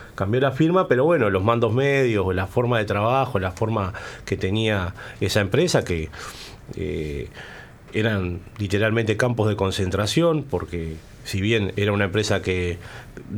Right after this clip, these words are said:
generaba mucho empleo en, en las, en las plantas pesqueras, a mucha gente,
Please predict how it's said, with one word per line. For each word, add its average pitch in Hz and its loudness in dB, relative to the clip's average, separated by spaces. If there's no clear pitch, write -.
generaba 107 2
mucho 113 2
empleo 127 2
en, 85 -2
en 82 -4
las, 82 -6
en 95 -4
las 85 -6
plantas 90 -4
pesqueras, 120 -2
a 92 -2
mucha 95 -2
gente, 131 0